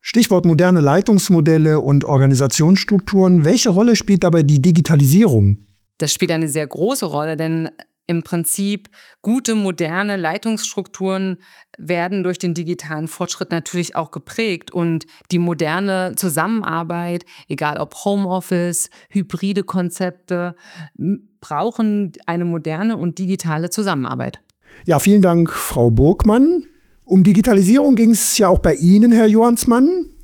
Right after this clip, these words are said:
Speaker 1: Sie sind seit Dezember zweitausendfünfundzwanzig im Controlling der Z L B beschäftigt und hatten im März bereits die Gelegenheit, an einem Austausch mit Barcelona teilzunehmen.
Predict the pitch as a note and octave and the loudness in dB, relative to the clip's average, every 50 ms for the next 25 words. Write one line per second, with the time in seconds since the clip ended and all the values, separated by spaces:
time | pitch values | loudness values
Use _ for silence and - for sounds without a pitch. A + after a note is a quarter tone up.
0 | - - - - - F#3+ F#3 F3+ D#3+ F#3 G#3+ G#3+ G#3 - - - - - E3 D3 | -20 -20 -16 -8 0 2 4 4 6 6 4 4 2 0 -4 -6 -2 0 0 2
1 | D3 D3 C#3+ - - - - D3+ C#3 - - G#3 A#3 B3 A#3+ A3 - - F#3+ F#3 | 2 2 0 -2 -8 -6 -2 -2 -2 0 2 2 2 2 2 0 0 0 0 2
2 | F3+ F#3 E3+ E3+ D#3 F#3+ F3 E3+ E3 D#3 - F3 D3+ D3+ C#3+ - - C#3+ - - | 2 2 2 2 2 4 4 2 2 2 2 0 0 2 0 2 0 0 0 0
3 | - D3 C#3+ C#3+ C#3+ C3 - - C3+ B2+ - - F#3+ A#3 B3 F#3+ D#3 C#3+ C3+ B2+ | 0 2 4 4 2 2 2 0 0 0 2 2 2 2 4 4 4 4 2 2
4 | A#2 - - C3 A#2 A#2 B2 A#2 B2+ C3 C3 D3 D3 - D#3+ D#3+ - - - A#3+ | 0 0 0 0 0 2 2 2 4 4 2 2 2 2 0 0 -2 -2 0 0
5 | C4+ C4 - - - - - - - - - - - - - - E3 D3+ C#3 F3+ | 0 0 -2 -6 -6 -6 -6 -6 -8 -12 -14 -14 -14 -14 -8 -2 0 2 4 2
6 | G3 - - F#3+ F3 F3 D#3 C#3+ D#3 D3+ D3 D3 D#3 E3+ G3+ C4+ - - - A3 | 2 2 2 2 2 4 2 2 4 4 4 4 4 2 2 0 0 0 0 2
7 | G3 G3 G3 F#3 - - G#3 E3+ F#3 E3+ F3 F3+ F3+ F3 F3 E3+ E3 D#3 D#3+ E3 | 2 2 2 0 0 0 2 4 4 4 6 4 4 4 4 4 4 2 2 2
8 | D#3+ D#3 D3+ D3+ D3+ C3 C3+ D#3+ D#3+ - - D#3+ C#3+ C3+ - D3 C3+ - - C#3 | 0 2 2 0 0 0 0 0 0 0 0 0 0 2 2 0 0 0 0 0
9 | C3+ C3 - - D3+ D#3 E3+ G3+ G#3 F3+ C3+ A2+ A#2 - - - G#2 G#2+ G#2+ - | 0 0 0 0 2 4 4 4 4 4 2 2 0 -2 -4 -2 0 0 0 2
10 | - A#2+ A2 G#2+ G#2+ G#2 G2+ G#2 | 2 2 4 4 4 4 4 2